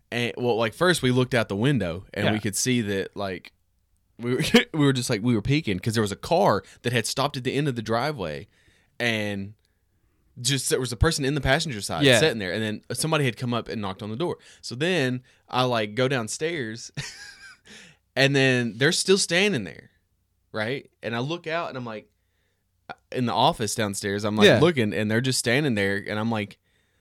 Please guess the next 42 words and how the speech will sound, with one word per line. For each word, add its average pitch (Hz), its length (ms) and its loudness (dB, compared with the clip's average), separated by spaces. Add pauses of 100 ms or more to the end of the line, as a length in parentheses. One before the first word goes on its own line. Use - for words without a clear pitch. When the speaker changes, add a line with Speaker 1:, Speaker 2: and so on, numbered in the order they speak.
(380)
Speaker 1:
"Okay, 120 140 -6
you 123 100 -4
can 139 160 -8
leave." 160 400 -8 (1120)
And 127 160 -2
then 131 600 0
Speaker 2:
See - 140 -6
you 147 60 -2
later. 180 300 -4 (320)
Speaker 1:
like, 123 300 0
they 127 120 0
go 143 240 2
upstairs 139 800 2
or, 123 300 0
or, 120 40 0
like, 113 280 0
maybe, 135 340 2
maybe 156 260 2
we 147 80 2
were 143 100 2
upstairs 127 360 0
first 139 200 0
and 135 100 -2
they're 135 80 2
like, 120 320 2 (600)
that's 120 160 -4
what 110 100 -4
it 90 60 -6
was. 90 260 -6 (180)
We 120 80 0
looked 135 200 2
upstairs 135 400 2
and 131 120 2
they're 135 80 2
like, 117 320 2 (840)
"You, 190 560 2
you 160 160 0
left 202 220 2
your 190 80 -2
garage 190 400 6
door 175 220 8
open." 95 420 4